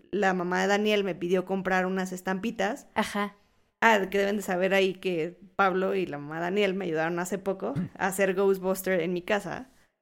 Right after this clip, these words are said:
Speaker 1: Y, eh, me pidieron comprar ciertas cosas de protección, o sea, de estampitas y la madre.
Speaker 2: Ajá.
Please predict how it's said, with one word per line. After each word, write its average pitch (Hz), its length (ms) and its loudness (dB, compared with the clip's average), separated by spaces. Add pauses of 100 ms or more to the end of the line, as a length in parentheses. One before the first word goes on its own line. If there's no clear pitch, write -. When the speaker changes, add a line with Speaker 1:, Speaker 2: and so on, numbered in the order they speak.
(500)
Speaker 1:
Y, 240 600 2
eh, 208 500 6
me 202 120 2
pidieron 208 340 4
comprar 202 400 2
ciertas 185 440 0
cosas 202 360 0
de 156 80 -6
protección, 180 600 -4
o 170 60 -4
sea, 165 180 -8
de 151 800 -6 (300)
estampitas 180 1000 -2
y 175 60 -8
la 156 120 -4
madre. 175 520 0
Speaker 2:
Ajá. 220 480 -2